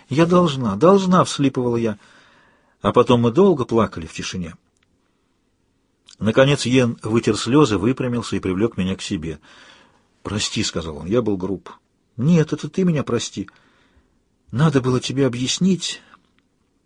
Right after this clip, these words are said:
а не ждать, чтоб ты сам догадался. Я просто не смогла. Я не хотела тебе говорить, не хотела ранить тебя и себя.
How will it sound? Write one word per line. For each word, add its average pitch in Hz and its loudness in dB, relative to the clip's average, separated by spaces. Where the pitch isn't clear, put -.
а 110 0
не 117 -2
ждать, 127 2
чтоб - -4
ты 139 -6
сам 139 -2
догадался. 135 -2
Я 139 -2
просто 160 -4
не 170 2
смогла. 131 -2
Я 139 4
не 156 0
хотела 156 2
тебе 139 0
говорить, 147 2
не 127 -2
хотела 151 2
ранить 143 0
тебя 156 -2
и 160 -2
себя. 123 -2